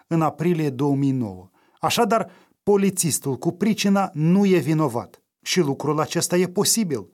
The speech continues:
Numai că, așa stând lucrurile, problema nu dispare, ci devine și mai complicată. Rezultă că avem un tânăr mort în acele evenimente, iar un vinovat de moartea tânărului nu există.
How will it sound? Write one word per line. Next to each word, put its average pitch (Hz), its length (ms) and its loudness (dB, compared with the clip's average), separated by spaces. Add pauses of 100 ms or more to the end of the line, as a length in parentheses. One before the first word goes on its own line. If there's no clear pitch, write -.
(120)
Numai 170 400 2
că, 170 280 0
așa 170 300 0
stând 151 320 0
lucrurile, 135 840 -4
problema 180 480 2
nu 220 140 2
dispare, 131 580 -2
ci - 160 -8
devine 160 360 0
și - 160 -2
mai 196 180 2
complicată. 185 800 -2 (380)
Rezultă 165 600 2
că 175 120 -2
avem 170 280 2
un 147 120 2
tânăr 165 340 2
mort 143 500 0
în 143 140 -2
acele 143 420 0
evenimente, 123 760 -4 (320)
iar 160 240 2
un 165 120 2
vinovat 175 480 2
de 139 80 0
moartea 143 360 -2
tânărului 135 640 -2
nu 156 180 0
există. 131 640 -4